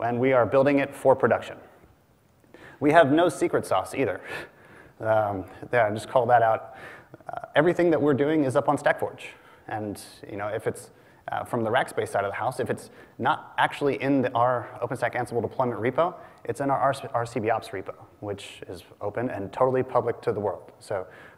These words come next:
well, we have nothing that we're doing that is, uh, secret. Uh, and you could bolt on as much as you want. We have ability to extend what we're doing in osat already.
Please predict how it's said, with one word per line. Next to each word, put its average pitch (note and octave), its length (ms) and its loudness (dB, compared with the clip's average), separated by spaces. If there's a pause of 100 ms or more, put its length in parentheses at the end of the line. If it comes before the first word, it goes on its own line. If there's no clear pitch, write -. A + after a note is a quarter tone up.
well, F#2+ 180 -8
we G2 100 -8
have G2 120 -4
nothing B2 360 0
that A#2+ 140 0
we're G#2+ 100 0
doing A#2+ 420 -2
that G#2 220 -4
is, G2 320 -6 (460)
uh, G#2 100 -12 (300)
secret. - 500 -12 (960)
Uh, G2 320 -2
and C3 360 0 (560)
you E3 120 4
could F3 260 6
bolt D#3 220 6
on D#3 140 4
as C3 100 0
much C#3+ 180 0
as A#2+ 80 0
you A#2 100 2
want. G2 340 -2
We A#2+ 100 -2
have B2+ 340 4
ability C#3 520 2 (120)
to A#2+ 260 0 (100)
extend C3+ 440 0
what A#2 140 2
we're A2+ 80 0
doing B2 300 0
in A2+ 100 -4
osat A2+ 320 0
already. A2+ 420 2